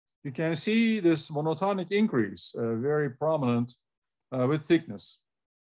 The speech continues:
So we can therefore tell, uh, even though we have some increase with the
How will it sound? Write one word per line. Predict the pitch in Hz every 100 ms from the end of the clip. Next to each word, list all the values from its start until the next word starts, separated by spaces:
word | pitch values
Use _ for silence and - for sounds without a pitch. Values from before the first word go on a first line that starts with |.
| _
So | - 170 160 160 160 - _ _ -
we | 143
can | 175 170
therefore | 190 247 202 160
tell, | 208 214 131 131 165 -
uh, | 127 123 - -
even | 196 254 196
though | 165 165
we | 160 151 156
have | 165 160 147
some | 165
increase | 170 196 175 160 156
with | 143 135
the | 143 135 123